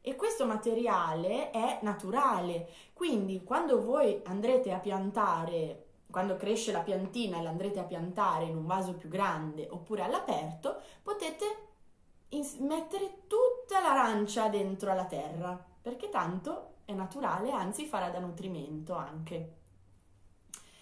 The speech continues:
Ecco, quindi come facciamo? La riempiamo come prima, vedete? Guardate, eh? La riempiamo come prima e anche con la terra sta in piedi.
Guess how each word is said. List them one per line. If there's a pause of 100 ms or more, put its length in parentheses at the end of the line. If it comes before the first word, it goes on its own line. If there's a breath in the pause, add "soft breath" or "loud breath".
(120)
Ecco,
quindi
come
facciamo? (380 soft breath)
La
riempiamo
come
prima, (600)
vedete? (380 loud breath)
Guardate,
eh? (1160)
La
riempiamo
come
prima
e
anche
con
la
terra (1400)
sta (160)
in
piedi.